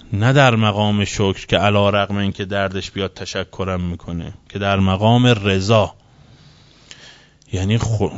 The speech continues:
«پسندم آنچه را جانان پسندد»، که من نمی‌فهمم، فقط همینجوری بیان می‌کنه.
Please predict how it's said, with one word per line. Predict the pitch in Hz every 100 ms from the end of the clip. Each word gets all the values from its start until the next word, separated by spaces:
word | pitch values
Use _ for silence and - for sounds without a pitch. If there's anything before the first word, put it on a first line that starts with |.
| 90 -
«پسندم | 98 - 98 95 95 98
آنچه | 98 95 98
را | 95 95
جانان | 98 95 95 90
پسندد»، | 101 92 95 95 117 113
که | 131
من | 135
نمی‌فهمم، | 139 135 98 92 90
فقط | 87 101
همینجوری | 120 110 110
بیان | 110 101 107 85
می‌کنه. | 80 80 87 85 80